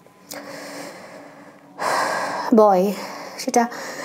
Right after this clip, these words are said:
সাধারণ মানুষরা হজমই করতে পারবো না, আমরা ভয়ে মরে যাব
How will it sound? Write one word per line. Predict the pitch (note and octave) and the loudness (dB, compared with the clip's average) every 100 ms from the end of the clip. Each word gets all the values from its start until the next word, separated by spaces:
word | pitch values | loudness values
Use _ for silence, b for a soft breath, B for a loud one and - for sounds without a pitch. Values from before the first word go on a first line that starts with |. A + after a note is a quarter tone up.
| B | B
সাধারণ | - B3+ B3 D#4 | 6 6 8 6
মানুষরা | D4 C#4 C#4 D#4 | 8 6 6 4
হজমই | C4 G#3+ A#3+ C4+ | 6 6 6 6
করতে | B3+ - G#3+ | 6 4 2
পারবো | G#3 G3 G3+ | 2 4 4
না, | G3+ A3 | 4 6
আমরা | A3 A#3+ | 8 8
ভয়ে | G3 G#3 B3+ | 8 8 8
মরে | A3+ G#3+ | 10 8
যাব | A3+ G3 G3+ | 8 6 4